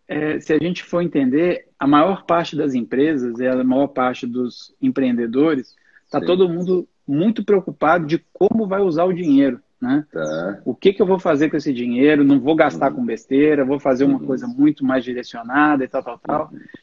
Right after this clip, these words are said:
Speaker 2: Sim.
Speaker 1: E isso, invariavelmente, passa. Vou escutar mais o meu cliente pra saber exatamente o que ele quer. Não vou
Speaker 2: Tá.
Speaker 1: fazer muitas
Speaker 2: Uhum.
Speaker 1: E num, num ambiente desse é muito mais fácil você fazer alguma coisa que dá certo, né? Se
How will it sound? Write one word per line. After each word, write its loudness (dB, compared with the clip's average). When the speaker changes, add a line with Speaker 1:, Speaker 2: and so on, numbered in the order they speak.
Speaker 2:
Sim. -14
Speaker 1:
E 4
isso, 0
invariavelmente, 2
passa. -2
Vou 2
escutar 0
mais 0
o 0
meu 2
cliente 2
pra -6
saber 0
exatamente -2
o -20
que -6
ele -4
quer. -4
Não -4
vou 0
Speaker 2:
Tá. -4
Speaker 1:
fazer 2
muitas 0
Speaker 2:
Uhum. -8
Speaker 1:
E 2
num, 2
num 0
ambiente 4
desse 2
é 0
muito 0
mais 2
fácil 0
você -6
fazer 0
alguma 2
coisa -4
que -6
dá 0
certo, -6
né? -8
Se -18